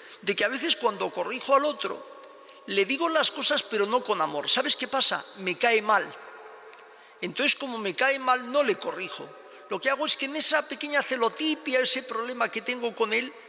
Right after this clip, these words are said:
le digo que algo no lo hace bien, pero lo digo descargando sobre él todo en lo mal que me cae. Ah, se lo digo. Ah, no, pero dependiendo de quién sea, si es uno,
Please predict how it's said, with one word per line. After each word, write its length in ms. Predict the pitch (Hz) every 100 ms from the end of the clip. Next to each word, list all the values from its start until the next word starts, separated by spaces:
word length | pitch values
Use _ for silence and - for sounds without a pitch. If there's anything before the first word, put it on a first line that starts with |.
| - - - -
le 160 | 202 196
digo 280 | 285 359
que 120 | 247 262
algo 220 | 285 320
no 120 | 302
lo 80 | 285
hace 200 | 262 254
bien, 200 | 262 285
pero 160 | 269 233
lo 60 |
digo 220 | 226 285
descargando 640 | 311 254 247 214 240 311 311
sobre 340 | - 254 240
él 140 | 302 330 - - - - - - - - -
todo 380 | - 339 330 349
en 160 | 262 233
lo 120 | 214
mal 340 | 196 285 311
que 160 | - 262
me 220 | 208 196
cae. 360 | - 302 277 131 - - - - - - - - - - -
Ah, 200 | 196 202
se 140 | - 170
lo 120 | 156
digo. 380 | 180 180 143 -
Ah, 140 | 202 196
no, 220 | 175 175
pero 160 | 165
dependiendo 600 | 165 170 196 202 254 233
de 120 | 208 -
quién 160 | 185
sea, 240 | - 214 160
si 180 | 196
es 140 | 254 269
uno, 300 | 294 330